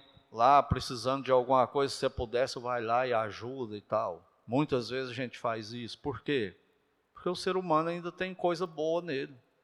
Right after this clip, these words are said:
Olha aí os orfanatos, os asilos, os hospitais.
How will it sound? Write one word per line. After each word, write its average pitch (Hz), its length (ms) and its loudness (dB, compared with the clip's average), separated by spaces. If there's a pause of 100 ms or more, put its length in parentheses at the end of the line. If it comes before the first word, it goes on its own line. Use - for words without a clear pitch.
(720)
Olha 143 220 8
aí 135 120 4
os 123 160 -4
orfanatos, 127 760 6
os 110 160 -4
asilos, 120 720 0
os 107 180 -12
hospitais. 127 920 -6